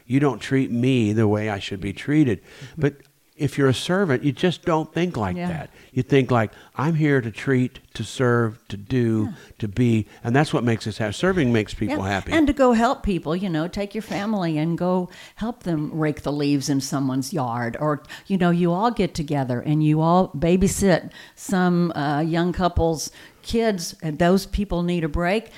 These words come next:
Speaker 2: And so your whole family says, "Bring your babies over here
Speaker 1: Yeah.
Speaker 2: for a couple of hours." You know, doing some practical things can
Speaker 1: Yeah.
Speaker 2: really help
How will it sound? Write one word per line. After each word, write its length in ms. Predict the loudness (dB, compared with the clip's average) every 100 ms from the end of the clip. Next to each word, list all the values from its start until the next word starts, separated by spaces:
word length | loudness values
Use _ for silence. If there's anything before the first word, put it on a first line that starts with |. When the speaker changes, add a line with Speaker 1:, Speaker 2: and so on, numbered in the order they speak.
| -4
Speaker 2:
And 140 | -2
so 120 | 0
your 220 | -2 0 -2
whole 160 | -2
family 580 | -2 -4 -2 0 0 -2
says, 380 | -4 -4 -6 -8 -20 _
"Bring 380 | -12 -4 -2 0
your 140 | 0 0
babies 500 | 0 0 0 -2 0
over 240 | 0 0
here 260 | -2 0 0
Speaker 1:
Yeah. 60 |
Speaker 2:
for 140 | 0 -4
a 40 |
couple 360 | -4 -4 -4 -4
of 80 | -6
hours." 380 | -4 -2 -4 -4
You 60 | -4
know, 120 | -6 -10 -20 -20 -2
doing 300 | 2 4 2
some 420 | 0 0 0 -2 -14 _ _
practical 520 | -2 -2 -2 -10 -10
things 640 | -12 -10 -10 -8 -10 -12 -10
can 180 | 0
Speaker 1:
Yeah. 160 | 4 6
Speaker 2:
really 140 | 4
help 360 | 2 -2 -2 -6